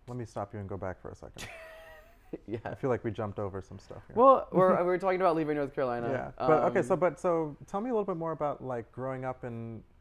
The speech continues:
Speaker 1: like, how does somebody who is biracial, um, living in N-, North Carolina with people who don't understand that nuance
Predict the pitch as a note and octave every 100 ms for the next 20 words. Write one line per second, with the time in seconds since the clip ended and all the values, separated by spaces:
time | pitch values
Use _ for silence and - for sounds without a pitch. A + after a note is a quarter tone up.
0 | - _ _ - C#3 C3+ F3 G3+ - E3+
1 | D#3+ D3+ C#3+ C#3+ B2 A#2+ A2+ B2 - -
2 | A2+ A#2+ C3+ C3 A2 - G#2+ G#2 A2 -
3 | - - - - - - - A#2 G#2 G#2
4 | G#2 G#2+ - _ - - A2+ A#2+ B2+ C3+
5 | B2+ A#2 A2+ G#2+ A2+ A2+ - - _ _
6 | - - _ - A#2+ - A#2 A#2 A2+ -
7 | A#2+ A2 G#2 G2+ G2+ G#2+ - _ C3+ A2
8 | D3+ - - - B2 A#2+ A2+ B2 A2 G#2+
9 | - A2 A2 A2+ A2 - - A#2+ A2 G#2
10 | G2+ G2+ - A2 G#2+ G#2 G#2 - - -